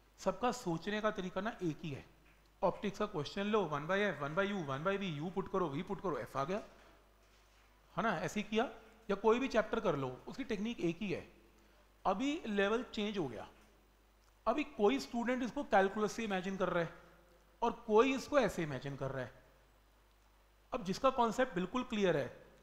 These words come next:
वो दोनों चीज़ें इकट्ठी देख पा रहा है, मैं कुछ भी लगा पाऊंगा। ये point समझ में आ रहा है? अब जो पढ़ाई चलेगी,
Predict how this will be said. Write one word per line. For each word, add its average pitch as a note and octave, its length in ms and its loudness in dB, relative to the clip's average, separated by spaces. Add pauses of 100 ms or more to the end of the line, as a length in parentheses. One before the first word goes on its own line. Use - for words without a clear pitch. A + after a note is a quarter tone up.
(100)
वो B3+ 140 -2
दोनों F#3 400 0
चीज़ें B3+ 220 -2
इकट्ठी A#3+ 300 -2
देख G3+ 220 -2
पा E3 120 4
रहा F3+ 100 4
है, G3+ 60 -2
मैं A#3 100 -4
कुछ - 180 -6
भी G#3 60 0
लगा D#3 180 0
पाऊंगा। A2 400 -10 (1120)
ये C#3 60 -12
point E3 280 -2
समझ F3+ 200 -6
में F#3 100 -2
आ E3+ 100 2
रहा F3+ 120 2
है? C4+ 140 -10 (880)
अब A#3+ 420 0 (120)
जो A#3 140 -2
पढ़ाई D#3+ 420 2
चलेगी, E3 580 0